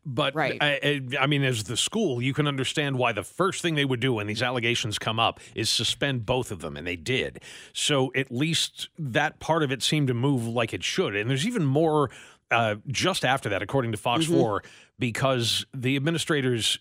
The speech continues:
Speaker 1: uh, and teachers, according to the attorney, should have been aware of the problems because one of the paraprofessionals had an open social media page, meaning it wasn't set to private. Anybody could see it.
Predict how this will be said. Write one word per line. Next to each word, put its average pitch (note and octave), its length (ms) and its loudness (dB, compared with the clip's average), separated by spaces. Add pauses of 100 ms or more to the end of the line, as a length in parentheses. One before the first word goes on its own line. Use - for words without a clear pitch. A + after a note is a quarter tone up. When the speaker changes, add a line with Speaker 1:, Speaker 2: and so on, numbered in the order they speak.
(120)
Speaker 1:
uh, G#2 380 0
and A#2 240 -2
teachers, C3 800 0
according D#3+ 440 0
to C#3 80 0
the A2+ 140 0
attorney, A#2 320 0
should - 200 0
have E3+ 60 -2
been C#3 120 2
aware B2+ 260 0
of A2+ 80 -4
the G2+ 80 -6
problems C3 460 -2
because C#3+ 560 0 (320)
one C#3 280 -2
of G3 80 -2
the D3+ 80 0
paraprofessionals A#2+ 880 0
had B2 120 0
an A#2+ 120 -2 (100)
open F#3 480 0
social D#3 480 0
media C3 320 0
page, E2+ 360 -4
meaning A2+ 280 -2
it - 100 -8
wasn't C3 400 -2 (380)
set D3 260 0
to C#3 80 -6
private. A#2 500 0 (380)
Anybody D#3+ 480 2
could C#3+ 180 0
see C3+ 220 2
it. D2 180 -6